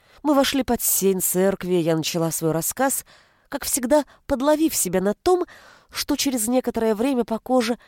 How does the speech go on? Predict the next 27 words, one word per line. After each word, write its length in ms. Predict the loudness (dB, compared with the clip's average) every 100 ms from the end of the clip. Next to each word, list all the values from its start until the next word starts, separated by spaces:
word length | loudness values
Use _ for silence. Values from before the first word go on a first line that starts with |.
| _ _ -10
поползли 560 | -2 0 0 0 0
холодные 600 | 0 2 2 2 2 2
мурашки, 680 | 2 2 2 0 -4 -10 -14 _ _ _ _ _ _ 0
а 100 | 2
волосы 400 | 4 4 2 2
на 80 |
затылке 560 | 0 0 -2 -4 -2 -6 _ _ _
зашевелились. 880 | -4 0 2 2 2 2 -2 -6 -8 _ _ _ _ _ _ -12
Может, 400 | 0 2 2 0
в 80 | 0
очередной 420 | 0 0 2 2
раз 320 | 2 0 -4 -4
я 160 | -4
всё 260 | -4 0 0
это 140 | -2
придумываю? 720 | -6 -2 0 0 0 -2 -6 -10 _ _ _ _ _ _
Я 180 | 0 2
уверяла 340 | 4 4 2
ребят, 340 | 2 2 0 -4
что 160 | -6
сейчас 420 | -8 -4 -2 -2 -6 -14 -20 _ -4
произойдёт 640 | 2 4 4 2 0 -4
настоящее 640 | -4 -4 -2 -2 -2 -4 -4
чудо, 520 | -4 -4 -2 -2 -6 _ _ _ _ _ -12
потому 320 | -4 -2 -2
что 160 | -4 -6
церковь 540 | -2 -2 0 -4 -8